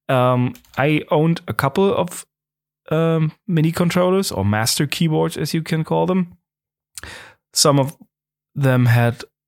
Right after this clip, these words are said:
I think, four octaves, but I actually now settled on a small Arturia keystep,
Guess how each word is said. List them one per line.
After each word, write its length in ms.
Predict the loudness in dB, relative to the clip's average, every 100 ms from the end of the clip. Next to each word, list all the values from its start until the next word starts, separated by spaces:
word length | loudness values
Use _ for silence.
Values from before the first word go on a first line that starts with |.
| _ -4
I 100 | -2
think, 340 | 0 -2 -2
four 680 | -6 -8 -8 -4 0 0 0
octaves, 640 | -2 -2 -2 0 -2 -6 -8 -20 -20 -20 _ _ _ _ _ _ -6
but 140 | -2
I 80 | -2
actually 440 | -2 -2 -2 0 0
now 260 | 0 0
settled 640 | 0 -2 -2 -2 -2 -6 -8
on 140 | -4 -2
a 340 | -2 -2 -4 -4
small 680 | -4 -2 -2 -2 -2 -6 -8
Arturia 640 | -6 -2 0 0 0 -2
keystep, 520 | -4 -2 -2 -4 -6